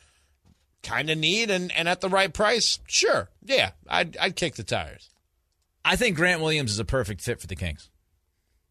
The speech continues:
Speaker 2: Perfect. I think he's a big that can play alongside Domas 'cause he can stretch the floor. I, I think he's a very good, versatile defender. And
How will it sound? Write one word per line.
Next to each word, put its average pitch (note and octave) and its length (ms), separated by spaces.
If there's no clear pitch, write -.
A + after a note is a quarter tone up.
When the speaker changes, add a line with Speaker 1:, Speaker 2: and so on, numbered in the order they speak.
Speaker 2:
Perfect. A2 340
I C#3+ 100
think F3 200
he's F3 180
a E3+ 60
big C#3+ 280
that C#3 160
can C3+ 120
play D3 160
alongside C3+ 600
Domas C#3+ 760
'cause C3 120
he A#2+ 100
can A#2+ 120
stretch - 320
the A2+ 80
floor. B2+ 420
I, C#3+ 280
I - 20
think D3+ 280
he's C#3+ 260
a A#2+ 80
very C#3 480
good, B2+ 560
versatile B2+ 720
defender. A#2+ 640
And D3 600